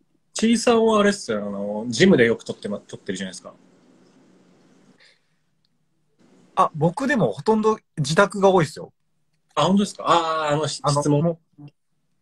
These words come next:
Speaker 2: はい、もう背景でもうごまかせるんで。
Speaker 1: あー、なるほど。
Speaker 2: もう散らかってるのをあれでこう、もうシャッターして。<laughs>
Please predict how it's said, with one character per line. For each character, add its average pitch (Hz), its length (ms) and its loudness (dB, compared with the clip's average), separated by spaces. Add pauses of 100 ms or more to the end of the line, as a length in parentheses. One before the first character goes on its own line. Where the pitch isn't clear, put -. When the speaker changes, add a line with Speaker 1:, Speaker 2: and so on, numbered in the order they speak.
(600)
Speaker 2:
は 170 200 2
い、 139 60 2
も 151 100 0
う 139 40 -4
背 233 200 2
景 120 340 -2
で 101 240 -6
も 107 220 -8
う 101 60 -16
ご 135 120 0
ま 151 100 6
か 147 80 2
せ 147 120 0
る 107 100 -6
ん 92 60 -8
で。 90 240 -6 (340)
Speaker 1:
あ 120 240 -2
ー、 107 40 -4
な 110 120 -2
る 107 80 -6
ほ 110 140 -6
ど。 104 160 -6 (360)
Speaker 2:
も - 80 -14
う - 20 -16
散 - 200 -6
ら 156 100 4
か 156 100 2
っ 151 100 -8
て 160 100 2
る 151 80 0
の 113 100 -2
を 101 60 0
あ 110 40 2
れ 117 80 -2
で 117 80 -8
こ 107 300 -6
う、 98 40 -12
も 98 120 -12
う - 20 -18
シ - 120 0
ャ 202 40 2
ッ - 40 -4
タ 127 120 0
ー - 20 2
し - 460 -10
て。 - 140 -4 (1000)
<laughs> - 420 -12